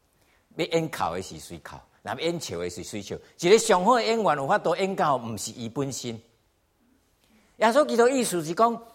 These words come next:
当咱咧真济时，你毋通亲像迄个演员，敢若咧做互人看。真济需要帮助遐个需要帮助的人需要，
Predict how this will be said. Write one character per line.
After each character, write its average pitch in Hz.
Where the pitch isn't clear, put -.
当 226
咱 254
咧 254
真 277
济 147
时， 143
你 262
毋 185
通 175
亲 190
像 160
迄 156
个 226
演 214
员， 135
敢 190
若 202
咧 196
做 190
互 90
人 90
看。 78
真 202
济 127
需 -
要 92
帮 170
助 160
遐 160
个 165
需 -
要 185
帮 147
助 135
的 143
人 113
需 131
要， 104